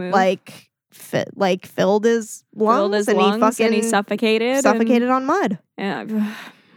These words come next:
Speaker 1: And it's really upsetting. And, like, yeah, it's, like, him realizing it, him sort of, like, remembering it.
Speaker 2: Yeah.
Speaker 1: And then, um, and her,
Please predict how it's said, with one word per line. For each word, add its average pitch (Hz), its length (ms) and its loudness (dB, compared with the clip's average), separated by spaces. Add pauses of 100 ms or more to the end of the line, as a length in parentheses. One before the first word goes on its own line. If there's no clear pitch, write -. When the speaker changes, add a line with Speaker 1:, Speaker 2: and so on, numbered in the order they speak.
(380)
Speaker 1:
And 220 140 2
it's 220 120 -2
really 226 600 2
upsetting. 233 640 0
And, 196 240 -2
like, 196 240 0
yeah, 196 160 4
it's, 196 120 -4
like, 208 120 2
him 285 360 0
realizing 185 640 0
it, 180 140 0
him 214 220 0
sort 214 220 0
of, 180 80 -2
like, 185 180 0
remembering 180 760 0
it. 180 280 -2
Speaker 2:
Yeah. 175 220 -6 (340)
Speaker 1:
And 202 240 2
then, 185 680 0 (160)
um, 185 420 0 (160)
and 208 240 2
her, 202 1040 2